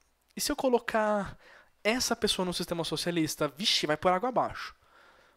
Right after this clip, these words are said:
Tá, vamos, vamos, vamos, vamos melhorar esse indivíduo. A gente coloca um cara normal lá. O cara não é nem mal, nem bom, ele dá umas puladas de cerca, ele faz umas corrupçãozinha. Como é que funciona?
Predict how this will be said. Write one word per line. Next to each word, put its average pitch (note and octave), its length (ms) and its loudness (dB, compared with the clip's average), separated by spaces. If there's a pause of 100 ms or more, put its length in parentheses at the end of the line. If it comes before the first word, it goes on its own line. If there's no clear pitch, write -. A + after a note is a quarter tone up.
(560)
Tá, A2+ 200 -4
vamos, A3+ 360 4
vamos, A3 240 0
vamos, G#3 300 2
vamos G3+ 160 4
melhorar G#3 520 2
esse G3+ 280 -2
indivíduo. D3+ 520 -6 (300)
A - 40 -18
gente - 140 -10
coloca A3 380 2
um A#3 80 -2
cara A#3 260 0
normal F#3+ 600 4
lá. B2 280 -8 (320)
O - 60 -20
cara A#3+ 220 -4
não A3+ 100 -2
é F3+ 60 2
nem D3 180 -4
mal, G#3 500 2
nem D3 160 -4
bom, A#3 560 2
ele F#3+ 280 -2
dá F3 140 2
umas E3+ 600 -4
puladas D#3 340 0
de C3 120 -12
cerca, G#3+ 840 0 (720)
ele F3 160 -10
faz F3 200 -2
umas E3 180 -4
corrupçãozinha. D#3+ 800 -4
Como - 120 -2
é A#3+ 40 2
que - 60 -18
funciona? C3+ 600 -4